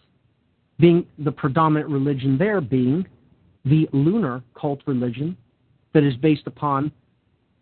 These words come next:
submission to God. The word Islam means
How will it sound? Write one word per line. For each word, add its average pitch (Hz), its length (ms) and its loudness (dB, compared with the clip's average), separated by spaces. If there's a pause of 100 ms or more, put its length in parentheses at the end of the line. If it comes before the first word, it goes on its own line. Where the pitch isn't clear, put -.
(1200)
submission 156 720 0 (160)
to 175 120 -4
God. 170 400 -6 (200)
The 139 100 -2
word 196 720 0
Islam 214 680 -2
means 208 340 0